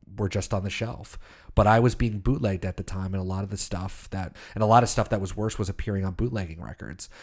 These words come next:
So I just figured that I put all this stuff together and put it out, my own bootleg record, so to speak. You know, it's actually,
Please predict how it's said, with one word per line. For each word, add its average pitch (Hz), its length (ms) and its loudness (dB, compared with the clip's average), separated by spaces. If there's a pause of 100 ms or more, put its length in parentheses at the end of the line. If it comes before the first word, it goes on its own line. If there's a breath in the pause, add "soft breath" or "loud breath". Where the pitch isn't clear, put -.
So 113 160 2
I 104 40 4
just 104 140 0
figured 101 440 0
that 98 100 0
I 98 80 -2
put - 180 2
all 101 140 -2
this 110 100 -2
stuff 113 160 0
together 101 340 -2
and 98 120 -4
put 98 160 -2
it 101 80 0
out, 139 280 0
my 87 180 -6
own 107 180 0
bootleg 90 360 -2
record, 87 420 -8 (160)
so 98 120 -4
to 85 80 -6
speak. - 400 -10 (300 loud breath)
You 104 80 2
know, 107 120 6
it's 101 140 0
actually, 110 440 0